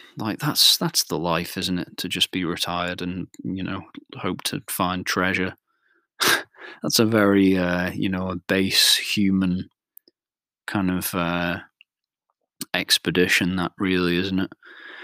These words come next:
Um, and I guess, suppose it also sort of speaks to how strange I must look if he kind of thought, "God, that guy's, guy's weird." Might have just been the fact that I was running in kind of, like, you know,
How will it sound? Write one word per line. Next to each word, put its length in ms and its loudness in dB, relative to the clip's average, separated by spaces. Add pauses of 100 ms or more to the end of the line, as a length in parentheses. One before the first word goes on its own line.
(400)
Um, 520 4
and 140 6
I 80 4
guess, 240 4
suppose 340 2
it 60 4
also 380 0
sort 300 4
of 60 -4
speaks 460 0
to 100 -4
how 380 -2
strange 560 2
I 160 2
must 300 -2
look 260 -4
if 100 -10
he 140 -2
kind 220 -4
of 80 -6
thought, 440 -2
"God, 340 -6
that 180 -10
guy's, 440 0 (720)
guy's 320 -2
weird." 360 -6 (600)
Might 220 4
have 80 -2
just 220 2
been 180 -2
the 60 -4
fact 280 -2
that 100 0
I 100 2
was 240 -6
running 320 -4
in 220 -6
kind 240 -6
of, 160 -8
like, 340 -6
you 100 -4
know, 140 -4